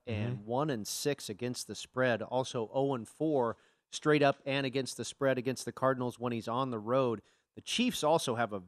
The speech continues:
Speaker 1: vicious schedule early in the season. On deck in week two, they have a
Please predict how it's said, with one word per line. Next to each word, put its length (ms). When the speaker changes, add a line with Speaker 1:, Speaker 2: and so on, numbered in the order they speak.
Speaker 1:
vicious 340
schedule 640
early 300
in 100
the 80
season. 540
On 280
deck 280
in 160
week 280
two, 240
they 100
have 140
a 40